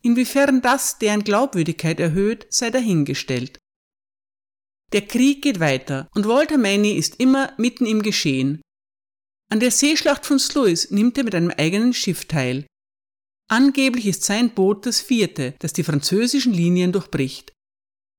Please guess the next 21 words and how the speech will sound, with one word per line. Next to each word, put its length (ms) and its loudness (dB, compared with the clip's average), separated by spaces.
Laut 220 -2
Jean 180 0
Le 80 0
Bel 340 0
hat 200 -2
er 380 -2
großartig 1000 -2
gekämpft. 680 -6
Nach 360 2
der 120 0
erfolgreichen 680 -2
Schlacht 380 -2
von 120 -2
Sluis 640 -2
folgt 580 -2
die 100 0
weniger 360 2
erfolgreiche 840 0
Belagerung 680 0
von 220 -2
Tournai. 680 -2